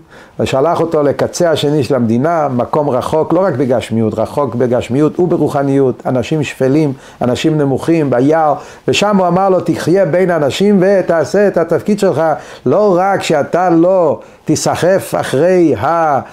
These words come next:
ה-, ה-, ה-, השפלות של האנשים האלה, להפך, עוד תהפוך אותם לאנשים נורמליים, תעשה, ת-, תעשה, ת-, תעשה אותם לבני אדם." והוא נסע לשליחות, המלך נתן לו את כל הדברים וכולי וכולי. ואז,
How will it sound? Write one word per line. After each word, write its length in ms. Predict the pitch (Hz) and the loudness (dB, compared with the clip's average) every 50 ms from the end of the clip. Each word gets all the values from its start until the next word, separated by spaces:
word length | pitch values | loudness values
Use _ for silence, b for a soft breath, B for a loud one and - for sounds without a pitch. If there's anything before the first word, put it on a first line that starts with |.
| B B B B B B | B B B B B B
ה-, 40 | 151 | -2
ה-, 680 | 135 135 135 143 151 143 139 143 - 143 139 139 139 143 - | 0 0 0 0 0 0 0 0 0 0 0 0 0 0 0
ה-, 160 | 139 135 131 | 0 0 0
השפלות 480 | 131 123 - - 135 - - 175 220 226 | -2 -2 -2 -2 -2 0 0 0 0 2
של 160 | 202 208 208 | 2 2 2
האנשים 360 | 208 202 202 202 - 214 214 | 2 2 0 0 2 2 2
האלה, 280 | 214 208 214 220 208 196 | 2 2 2 2 2 2
להפך, 500 | 180 175 180 214 269 240 - 233 220 180 | 2 2 2 2 2 2 2 2 0 0
עוד 220 | - - 214 220 214 | 0 0 0 0 0
תהפוך 400 | 220 196 190 175 - 226 233 175 | 0 -2 -2 0 0 0 0 0
אותם 300 | 208 202 208 202 202 190 | 0 0 0 0 0 2
לאנשים 500 | 190 180 175 160 - 185 196 196 185 180 165 B B B B B B B | 0 0 0 0 0 0 0 2 0 -2 -4 B B B B B B B
נורמליים, 680 | 143 156 165 160 160 160 170 196 220 208 202 196 185 | -2 0 2 2 2 2 2 2 2 2 2 2 2
תעשה, 320 | 165 175 160 - - 190 185 | 2 0 -2 0 0 0 0
ת-, 120 | 185 - | 0 0
תעשה, 480 | 175 170 170 180 175 165 156 - 196 208 202 196 185 185 | 0 0 0 0 0 0 0 0 2 2 2 2 0 0
ת-, 40 | 190 185 180 180 180 | 0 0 0 0 0
תעשה 300 | 185 175 156 - 202 220 | 0 -2 0 2 2 2
אותם 320 | 214 208 214 208 202 190 | 2 2 0 0 2 2
לבני 520 | 190 190 190 185 170 175 185 180 180 185 185 | 2 2 2 2 2 0 0 0 2 2 2
אדם." 300 | 180 175 180 180 175 175 - - - _ - B B B B B B B B B | 2 2 0 0 -2 -4 -8 -14 -18 _ -18 B B B B B B B B B
והוא 240 | 147 208 226 254 240 | 0 2 2 4 2
נסע 340 | 220 185 - - 196 202 | 2 0 0 0 0 2
לשליחות, 600 | 202 185 151 - 147 147 139 - 220 240 220 202 | 2 2 0 0 0 0 2 2 2 2 2 2
המלך 300 | 185 170 165 165 151 127 | 2 0 0 0 0 0
נתן 280 | 147 147 - - 151 151 | 0 -2 0 0 0 0
לו 60 | 147 | 0
את 100 | 147 143 | -2 0
כל 160 | - 156 151 | 0 0 0
הדברים 400 | 151 143 135 156 175 214 220 196 | 0 2 0 2 2 2 2 2
וכולי 320 | 175 - - 180 170 160 151 | 0 0 0 0 2 2 0
וכולי. 240 | - - 139 123 - - - B B B B B B B B B B | 0 0 0 0 -2 -4 -6 B B B B B B B B B B
ואז, 720 | 139 175 175 202 214 220 233 220 185 131 - - - | 0 2 2 2 2 2 2 2 0 -2 -4 -10 -14